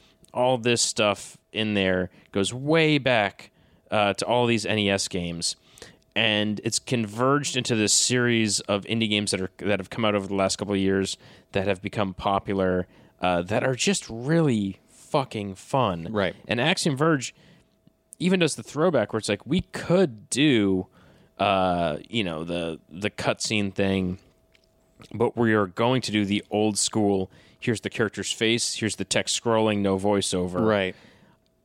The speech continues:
Speaker 1: I love this throwback style.
Speaker 2: Mm-hmm.
Speaker 1: And it's interesting because the game we're talking about today is a game that I played so much when I was a little kid.
Speaker 2: Yeah, I read up on it. I didn't play this at all, but I read up on it. It's interesting you chose this one.
Speaker 1: Yeah.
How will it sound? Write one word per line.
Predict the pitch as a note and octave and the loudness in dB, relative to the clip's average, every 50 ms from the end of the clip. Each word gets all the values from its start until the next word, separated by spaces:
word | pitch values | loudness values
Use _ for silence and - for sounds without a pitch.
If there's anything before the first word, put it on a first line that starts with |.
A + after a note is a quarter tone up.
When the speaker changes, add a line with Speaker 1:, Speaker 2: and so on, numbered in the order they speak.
| - | -6
Speaker 1:
I | - C3 D3 D#3+ E3+ | -4 0 0 2 2
love | E3+ D3+ C#3 C3 B2+ B2+ B2 A#2+ A2+ | 2 0 0 2 2 2 2 0 -2
this | A2 A2 G#2+ - - | -4 -2 -2 -2 -2
throwback | - - A#2+ A#2+ A#2+ B2+ B2+ A2 G2+ E2+ D#2 - - | -4 -4 0 2 2 2 2 2 0 -2 -2 -4 -8
style. | - - D2 D2+ C#2+ A#1 - - - | -10 -8 -8 -10 -10 -14 -16 -10 -6
Speaker 2:
Mm-hmm. | A#2+ A#2 A2+ G2+ F2+ E2 - - - - - - _ _ - | -4 -2 -2 -2 -2 -4 -8 -14 -20 -20 -20 -20 _ _ -2
Speaker 1:
And | B2 B2 A#2+ | 0 0 0
it's | A2+ - - | 0 0 0
interesting | F#3 G3 - - - C3+ A#2+ A2 | -2 -2 -2 -2 -4 -4 -4 -2
because | G#2+ G#2 A2+ G#2+ - | -2 -2 -2 -2 -4
the | A2 | -4
game | G#2+ G#2 B2+ D3+ F3+ F#3 E3 | -4 -2 0 2 2 2 0
we're | C#3 | 0
talking | - - C3 A2+ A#2 A2 | 0 0 -2 -2 0 -2
about | G2+ - | -2 -2
today | - G#2 G2+ G2 F#2+ F#2 | 0 0 2 2 2 2
is | F2+ F2+ G2 | 2 0 -2
a | F2 | -2
game | F#2 F#2+ F#2 F#2 F#2 | 0 0 0 0 0
that | F2+ F2 | 0 0
I | E2+ | -2
played | E2 - - F#2 E2+ F2 E2+ D#2+ E2 D#2+ - - _ _ _ _ _ _ _ _ - | -2 -2 -2 -2 -2 0 -2 -4 -6 -8 -10 -18 _ _ _ _ _ _ _ _ -6
so | - - - - - - - A#2+ A2 G2+ F#2 | -2 0 2 2 2 4 4 4 4 2 2
much | F#2 F2 D2+ - - - - - - _ _ _ _ - | -2 -6 -10 -10 -10 -10 -10 -10 -12 _ _ _ _ -10
when | - G2 | -6 -6
I | F#2+ F2+ | -4 -4
was | F2+ F#2 - | -4 -4 -4
a | F#2 | -4
little | F2+ F2 E2 D#2 | -6 -6 -6 -8
kid. | - - D#2+ B1 - - - - - | -8 -10 -10 -10 -10 -12 -18 -12 -4
Speaker 2:
Yeah, | - A2 A#2 A2+ G#2+ | 0 2 2 4 4
I | G#2+ A2 | 2 2
read | A2+ B2+ C3 C3 | 2 2 4 4
up | C3 B2+ - A2+ | 2 2 0 -2
on | G#2 G2+ G2+ F#2+ | -4 -2 -2 0
it. | F2+ | 0
I | G2 A2+ | 2 2
didn't | B2 B2+ - | 0 0 0
play | C3+ C3+ B2+ B2 | 0 2 2 4
this | A#2+ A#2+ A2 - - | 2 2 2 2 2
at | G#2+ G2+ | 2 2
all, | G2 G2+ G2 F#2+ F#2+ | 2 2 2 0 0
but | - F#2+ G2 | 0 2 2
I | G2+ | 2
read | G#2 A2+ G#2+ G2+ G#2 | 2 2 2 2 2
up | G2 - - | 0 0 -2
on | F#2+ F#2 F#2 F#2 | -4 -4 -4 -4
it. | F2+ G2+ | -2 -2
It's | A#2+ C3 - | -2 0 2
interesting | F#3+ G3 G3+ - G3 F#3 - - F#3 F3 E3+ | 0 0 0 0 -2 -2 0 0 2 2 2
you | D#3 C3+ | 2 2
chose | - - D#3 D3+ C#3+ C3 G#2+ F#2 | 2 2 4 4 4 2 0 0
this | G2 F2 - - | -2 -4 -4 -4
one. | F2 D2 B1+ C#2 - - | -6 -6 -6 -8 -6 0
Speaker 1:
Yeah. | B2 D3 D#3 D3 A#2+ F2+ D2 | 2 2 4 4 4 2 0